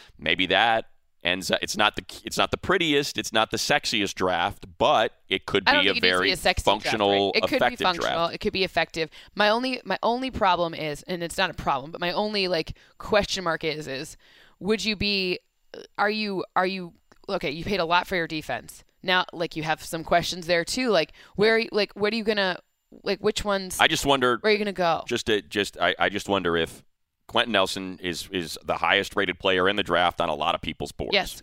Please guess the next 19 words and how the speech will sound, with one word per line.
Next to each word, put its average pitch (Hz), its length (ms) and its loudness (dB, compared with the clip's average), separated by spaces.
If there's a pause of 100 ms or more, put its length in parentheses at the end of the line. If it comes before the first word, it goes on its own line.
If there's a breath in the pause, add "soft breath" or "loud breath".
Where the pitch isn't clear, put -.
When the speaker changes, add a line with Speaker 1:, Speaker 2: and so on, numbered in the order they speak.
Speaker 2:
Um, 220 160 -2
and 240 160 0
by 226 120 6
the 233 80 2
way, 202 260 2
Speaker 1:
And - 140 4
he, 117 120 0
and 117 120 4
Speaker 2:
I 127 40 4
Speaker 1:
it's 240 100 2
Speaker 2:
do 302 60 4
Speaker 1:
a - 40 0
position 120 340 4
Speaker 2:
think 127 80 4
Speaker 1:
of 123 60 -2
need. 147 60 2
Speaker 2:
inside 226 280 4
the 214 80 0
tackle 180 640 2